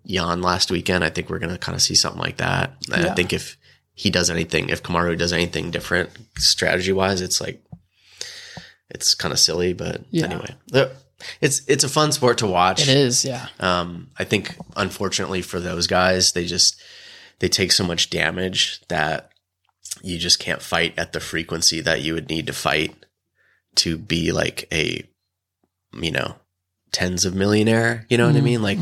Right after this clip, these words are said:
Speaker 1: like,
Speaker 2: Mm-hmm.
Speaker 1: a hundred millionaire. Like, you can make really good money in the U F C, but, um, there's just, like, <sighs> yeah, anyway,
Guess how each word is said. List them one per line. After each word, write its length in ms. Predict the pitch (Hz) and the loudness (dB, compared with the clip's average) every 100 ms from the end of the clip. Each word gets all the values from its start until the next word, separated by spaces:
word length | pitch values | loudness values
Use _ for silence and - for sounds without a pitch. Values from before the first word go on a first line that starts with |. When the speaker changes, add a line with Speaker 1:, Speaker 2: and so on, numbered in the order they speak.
| 147 127 | 0 2
Speaker 1:
like, 140 | 135 | 4
Speaker 2:
Mm-hmm. 60 | 135 | 4
Speaker 1:
a 20 | |
hundred 240 | 107 95 95 | 2 0 0
millionaire. 340 | 95 98 98 | 0 2 4
Like, 120 | 101 | 4
you 100 | 135 | 4
can 140 | 139 101 | 2 2
make 240 | 90 87 | 2 0
really 260 | 90 90 90 | -2 -2 -2
good 200 | 87 87 | -4 -4
money 320 | 92 92 87 | -2 -2 -4
in 100 | 85 | -4
the 80 | 87 | -4
U 120 | 90 | -4
F 80 | 87 | 0
C, 220 | - 85 | 0 0
but, 260 | 87 82 - - - - - - | -2 -4 -4 -10 -16 -16 -16 -12
um, 300 | - 87 80 | -4 -4 -4
there's 180 | 85 90 | -4 -4
just, 260 | - 92 - | 0 4 4
like, 340 | 76 71 - _ _ - - - - | 2 -4 -8 _ _ -20 -20 -20 -20
<sighs> 1080 | - - - - _ _ _ _ - - - | -20 -20 -20 -20 _ _ _ _ -12 -10 -8
yeah, 220 | - - - | -8 -8 -8
anyway, 360 | 90 87 - | -6 -4 -4